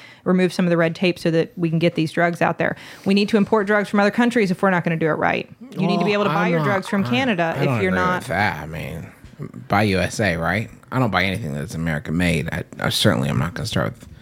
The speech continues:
Speaker 2: drugs.
Speaker 1: If Charlie needed an EpiPen and you could get it from Canada and we couldn't afford it from here, you'd buy it in a heartbeat.
Speaker 2: Yeah, that's true, but, like, g-, go U S A.
Speaker 1: <laughs> I'm just saying,
Speaker 2: Counterpoint.
Speaker 1: either we're,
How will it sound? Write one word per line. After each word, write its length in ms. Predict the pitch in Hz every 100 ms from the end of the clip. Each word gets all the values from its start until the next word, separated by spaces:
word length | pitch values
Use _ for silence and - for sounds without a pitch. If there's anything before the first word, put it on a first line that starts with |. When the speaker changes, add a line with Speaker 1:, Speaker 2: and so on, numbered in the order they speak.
| - - - -
Speaker 2:
drugs. 600 | - 87 67 - - - - - - -
Speaker 1:
If 120 | 196
Charlie 340 | - 247 240
needed 220 | 220 208
an 80 | 185
EpiPen 560 | 185 190 214 214 220 220
and 100 | 185
you 80 | 185
could 160 | 190
get 140 | 175 180
it 100 | -
from 180 | 175
Canada 340 | 170 175 175 185
and 120 | 175
we 80 | 165
couldn't 200 | 180 165
afford 240 | - 165
it 60 | 165
from 180 | 170 165
here, 180 | 170
you'd 160 | 175 175
buy 160 | 160 160
it 80 |
in 80 | 196
a 60 | 156
heartbeat. 420 | 139 - - - - _
Speaker 2:
Yeah, 280 | 123 123 95
that's 220 | 104 -
true, 340 | - 95 98 92
but, 240 | 80 -
like, 440 | 78 62 - - - _ _ _ _ _ _ _ _ -
g-, 100 | 113
go 180 | 104
U 240 | 98 92 92
S 180 | 95 -
A. 200 | 98 - - _ _ _ - -
Speaker 1:
<laughs> 220 | 170 151 -
I'm 120 | 226
just 220 | 240 208 190
saying, 240 | 277 240
Speaker 2:
Counterpoint. 80 | 190
Speaker 1:
either 240 | 226 233
we're, 300 | 220 277 277